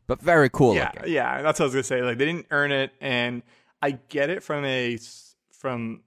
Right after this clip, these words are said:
Speaker 2: a story perspective in the sense that Dominic wants to throw M I six off and think they're after the oil.
Speaker 1: Yes.
Speaker 2: So that, that makes sense. It's just not done, I think, as far as the lead up to it feels very just,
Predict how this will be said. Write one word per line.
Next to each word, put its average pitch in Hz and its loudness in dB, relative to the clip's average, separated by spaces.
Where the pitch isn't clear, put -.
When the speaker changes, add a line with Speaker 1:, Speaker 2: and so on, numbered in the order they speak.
Speaker 2:
a 127 -14
story 139 -2
perspective 127 -8
in 117 -8
the 107 -14
sense 123 -12
that 113 -14
Dominic 117 -4
wants 113 -6
to 113 -8
throw 120 -4
M 117 -4
I 110 -8
six - -12
off 127 -14
and 135 -18
think 120 -16
they're 131 -6
after - -8
the - -20
oil. - -14
Speaker 1:
Yes. - -2
Speaker 2:
So 113 -4
that, 135 2
that 151 4
makes 123 -2
sense. - -12
It's - -12
just - -10
not 123 -4
done, 117 -8
I - -20
think, 135 -18
as 135 -12
far 127 -6
as 117 -10
the 131 -10
lead 120 -6
up 120 -10
to 127 -10
it 131 -10
feels 131 -10
very - -8
just, - -18